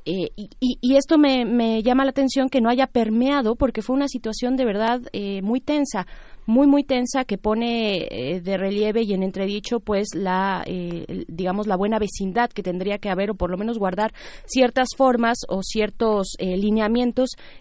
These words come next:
que nosotros tenemos con Estados Unido-, Unidos por parte del Tratado de Libre Comercio, ¿no? Entre otras cosas. Pero, ¿por qué ustedes, eh, cómo vivieron esta parte? Eh, porque finalmente se trata de poner una frontera en común,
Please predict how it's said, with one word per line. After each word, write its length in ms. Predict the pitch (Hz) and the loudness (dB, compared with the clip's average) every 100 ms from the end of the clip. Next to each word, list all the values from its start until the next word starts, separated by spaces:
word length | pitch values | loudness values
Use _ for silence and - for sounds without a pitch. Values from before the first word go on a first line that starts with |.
| - | -2
que 340 | 185 180 180 | 2 2 2
nosotros 340 | 185 190 208 220 | 0 -2 -4 -2
tenemos 280 | 208 214 214 | 0 -2 -2
con 140 | 208 | -2
Estados 380 | 190 - 214 214 | -2 0 -2 0
Unido-, 380 | 190 202 208 - - | -2 0 -2 -4 -8
Unidos 400 | - 208 220 220 - | -4 0 0 -2 -2
por 140 | 175 | -4
parte 260 | 190 190 208 | -2 -2 -4
del 100 | 175 | -4
Tratado 340 | 175 190 185 | -6 -2 0
de 40 | |
Libre 240 | 185 180 185 | 0 -2 -2
Comercio, 540 | 202 226 240 - 165 | 0 0 -2 -2 -4
¿no? 140 | 170 - | -2 0
Entre 340 | - 247 247 180 | 0 0 0 0
otras 280 | 170 175 - | 0 -4 -4
cosas. 360 | 214 214 139 - - - - - | -4 -4 -8 -14 -18 -20 -20 -2
Pero, 420 | 214 208 202 - | 2 4 4 2
¿por 200 | - 254 | 2 0
qué 240 | - 311 311 | 2 0 0
ustedes, 460 | 240 - 277 294 - | 0 2 2 2 -4
eh, 80 | - | -4
cómo 320 | 262 277 311 | 4 4 4
vivieron 380 | 254 262 254 247 | 2 2 2 0
esta 180 | - | -2
parte? 560 | 247 214 214 240 240 226 | -2 0 0 2 2 0
Eh, 260 | - 180 170 | -4 -6 -6
porque 200 | - 185 | -6 -8
finalmente 500 | - 185 214 240 240 | -2 0 2 0 0
se 100 | 285 | -2
trata 260 | 240 226 277 | 0 0 0
de 60 | 233 | 0
poner 320 | 180 185 208 | -2 -2 0
una 180 | 226 214 | -2 -2
frontera 380 | 190 175 196 | -4 -4 -2
en 80 | 208 | -2
común, 440 | 196 175 196 214 | -2 -2 0 -4